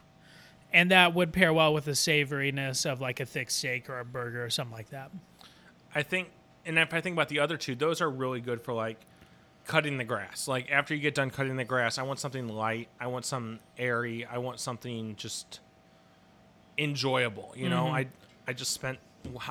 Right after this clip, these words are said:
Speaker 2: I don't know, however long outside cutting the grass. I don't wanna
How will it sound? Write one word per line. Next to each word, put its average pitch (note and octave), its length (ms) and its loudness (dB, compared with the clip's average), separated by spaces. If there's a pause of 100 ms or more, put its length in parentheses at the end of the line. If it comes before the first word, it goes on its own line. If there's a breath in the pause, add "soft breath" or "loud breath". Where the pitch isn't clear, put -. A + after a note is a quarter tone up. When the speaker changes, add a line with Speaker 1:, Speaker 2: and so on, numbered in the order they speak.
Speaker 2:
I C3+ 120 4
don't C3+ 140 4
know, A2 120 -2
however C3+ 320 4
long B2+ 240 2
outside B2 420 -2
cutting C3 220 -2
the A#2 80 -6
grass. A#2 320 -2
I B2 80 -6
don't B2+ 180 -4
wanna A2+ 280 -8